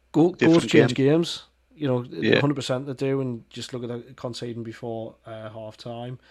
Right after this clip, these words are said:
Speaker 1: What I would say is, um, looking at, um, the, um,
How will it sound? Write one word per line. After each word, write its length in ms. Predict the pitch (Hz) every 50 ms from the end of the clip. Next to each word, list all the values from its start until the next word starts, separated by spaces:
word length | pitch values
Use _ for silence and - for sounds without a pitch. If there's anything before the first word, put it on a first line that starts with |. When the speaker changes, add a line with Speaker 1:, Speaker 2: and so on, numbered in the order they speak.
| _ _ - - - - _ _ -
Speaker 1:
What 160 | 143 151 170
I 60 | 165
would 140 | 156 143 127
say 220 | - - 165 160 151
is, 280 | 131 120 120 113 - - -
um, 460 | 139 127 123 123 120 120 120 113 107 - - _ _ _ _ _
looking 340 | - 131 139 147 151 143 147
at, 320 | 135 127 - - - -
um, 560 | 135 127 127 127 123 120 120 117 113 110 101 - _ _ _ _ _ _ - - - _ _ _ _ _
the, 840 | 131 131 120 123 123 123 123 123 123 123 123 120 120 117 117 123 - _ _ _ -
um, 720 | 135 127 120 117 117 117 117 113 110 104 104 101 -